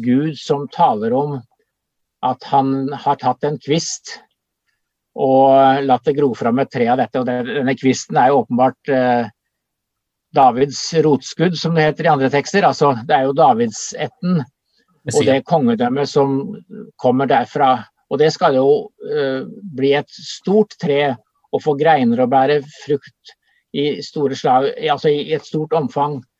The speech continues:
Speaker 1: Og det er tydelig, eh, i denne teksten, det er Guds verk.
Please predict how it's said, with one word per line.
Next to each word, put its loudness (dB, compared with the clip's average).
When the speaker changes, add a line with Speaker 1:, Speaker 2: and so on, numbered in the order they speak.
Speaker 1:
Og 2
det 6
er 4
tydelig, 4
eh, -6
i -4
denne 2
teksten, -2
det 4
er -2
Guds -2
verk. 0